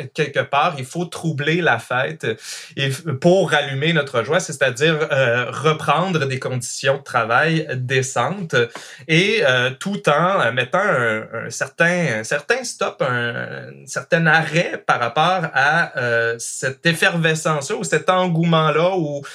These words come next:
ne serait-ce que de se questionner sur ce travail invisible-là et, euh, collectivement, faire des petits actes de résistance. Comme je le ma-, comme je le mentionnais plus tôt,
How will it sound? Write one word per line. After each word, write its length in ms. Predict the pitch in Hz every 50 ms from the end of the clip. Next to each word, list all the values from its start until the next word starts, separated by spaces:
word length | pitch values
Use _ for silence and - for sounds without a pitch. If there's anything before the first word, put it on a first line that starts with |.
| - - - _ _ _ -
ne 120 | 143 147
serait-ce 340 | 156 - 190 214 233 226 -
que 240 | - 165 156 151 147
de 160 | 147 143 139
se 140 | 139 - 175
questionner 580 | 165 - 208 202 202 - 190 170 165 180 208 208
sur 520 | - - - 165 160 165 170 160 - - - 156
ce 220 | 143 - - - 147
travail 520 | - - 165 143 139 147 156 180 175 156
invisible-là 920 | 135 131 123 135 135 127 131 131 123 117 120 127 135 151 165 170 - - -
et, 420 | 139 139 147 151 156 160 156 - -
euh, 400 | 123 117 117 113 110 117 - - - -
collectivement, 840 | - 208 208 214 208 208 - - 185 165 156 151 165 190 220 240 233 233 - - - - - _
faire 380 | - - 180 185 208 214 185 160
des 140 | 151 143
petits 340 | 135 - 170 160 - - - -
actes 320 | 185 185 185 - - - 156
de 180 | 143 135 135
résistance. 640 | 131 127 135 135 131 127 131 - - 131 135 139 135 -
Comme 140 | 151 156
je 100 | 165 165
le 60 | 180 175
ma-, 300 | 165 165 160 139 - -
comme 180 | - 170 170
je 100 | 160 165
le 80 | 160 151
mentionnais 480 | 151 147 147 147 - 147 135 156 170
plus 240 | 165 - - 135 131
tôt, 220 | - 170 180 185